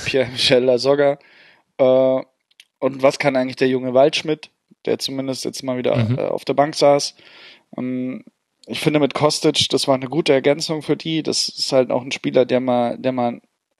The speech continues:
Speaker 1: einen Zweikampf auf Außen gewinnen kann, und dann eben auch dafür sorgen kann, dass ein Spielertyp wie Lasogga in der Mitte gut eingesetzt wird. Ähm, Ekdal Holtby finde ich jetzt auch, äh, keine schlechte Besetzung im Mittelfeld, wobei mir da eher so der wirkliche Sechser daran fehlt. Also,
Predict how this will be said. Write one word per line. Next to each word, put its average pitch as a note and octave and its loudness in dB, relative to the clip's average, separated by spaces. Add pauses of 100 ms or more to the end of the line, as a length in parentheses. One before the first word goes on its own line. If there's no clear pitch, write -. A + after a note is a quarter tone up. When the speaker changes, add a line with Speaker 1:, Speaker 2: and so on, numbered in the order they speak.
(220)
Speaker 1:
einen A#2+ -4
Zweikampf C#3 2
auf - -4
Außen C#3+ 2
gewinnen C#3+ -4
kann, D3 -4 (420)
und C3 -8
dann B2 -2 (160)
eben B2+ -4
auch - 2
dafür A#2+ -4
sorgen C3+ 2
kann, B2+ 0
dass A#2+ 2
ein B2+ -8
Spielertyp C3 -2
wie B2 2
Lasogga A#2+ 2
in A2+ 0
der A#2 -6
Mitte A#2+ -2
gut A#2 -2
eingesetzt C3 -2
wird. C3 -4 (960)
Ähm, B2+ -2 (120)
Ekdal C#3 2
Holtby C#3+ 0
finde D3 -2
ich C3 -4
jetzt C3+ -2
auch, - 0 (560)
äh, C3 2
keine C#3 -2
schlechte D3 0
Besetzung C#3 0
im C#3 -8
Mittelfeld, C#3+ -2
wobei B2+ 2
mir C3 -4
da B2 6
eher C3 2
so B2+ -4
der B2 0
wirkliche B2+ -4
Sechser C3 2
daran C3+ 0
fehlt. D3+ -2
Also, A2+ -2